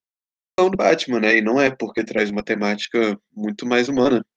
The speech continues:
Traz as questões, as questões psicológicas também do próprio personagem. Como a sociedade é uma merda, o que não é novidade pra ninguém, né?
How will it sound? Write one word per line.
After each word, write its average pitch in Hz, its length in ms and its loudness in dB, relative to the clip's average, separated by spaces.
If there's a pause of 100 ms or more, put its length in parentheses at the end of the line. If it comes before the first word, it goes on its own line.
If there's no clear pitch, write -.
(1200)
Traz 110 160 4
as 107 60 -4
questões, 110 360 -2
as 107 100 -8
questões 110 360 -4
psicológicas 117 760 0
também 110 200 -2
do - 100 -4
próprio - 300 -2
personagem. 113 800 0 (1300)
Como 113 120 4
a 113 40 0
sociedade 107 540 4
é 117 40 0
uma 120 120 0
merda, 135 540 2
o - 80 -10
que - 120 -6
não 107 80 0
é 107 40 2
novidade 104 360 -2
pra 110 100 -6
ninguém, 113 380 2
né? 127 100 0